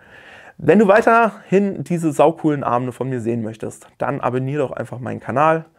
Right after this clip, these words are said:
Glocke, Daumen nach oben, ihr kennt das Prinzip. Hilft mir, hilft dem YouTube-Algorithmus,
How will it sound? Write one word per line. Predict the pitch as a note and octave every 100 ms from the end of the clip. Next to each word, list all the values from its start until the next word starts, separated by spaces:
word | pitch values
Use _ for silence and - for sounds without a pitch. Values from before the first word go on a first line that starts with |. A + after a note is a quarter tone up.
| _ _ _ -
Glocke, | C#3+ C#3+ C#3+ C3+ C3+ _ _ _ _ - _ _ _ _ _ -
Daumen | C3 B2+
nach | A2+ C3
oben, | C#3 C3+ B2+
ihr | A2+
kennt | - B2+ A#2+
das | A2+
Prinzip. | - A#2+ - B2 A#2+ _ - - _
Hilft | D#3+ D#3+ -
mir, | D3 C#3+
hilft | C#3+ C#3 C3+
dem | A2+ A2+ _ _ _ _ - -
YouTube-Algorithmus, | D3+ E3 C#3+ - A#2+ B2 B2 C3+ A#2 A2+ -